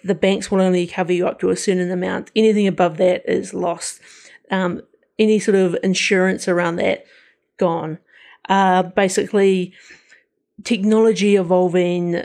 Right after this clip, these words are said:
uh, to the point, well, it's already kind of there, like, with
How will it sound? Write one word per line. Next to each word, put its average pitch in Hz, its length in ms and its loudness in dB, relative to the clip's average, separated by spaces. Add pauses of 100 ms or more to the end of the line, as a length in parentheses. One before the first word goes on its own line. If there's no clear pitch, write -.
(120)
uh, 180 340 -2 (180)
to 220 140 0
the 190 120 2
point, 196 300 -8
well, 277 140 0
it's 302 420 0
already 254 240 2
kind 190 240 -4
of 185 80 -2
there, 180 220 0
like, 185 200 -2
with 180 200 -4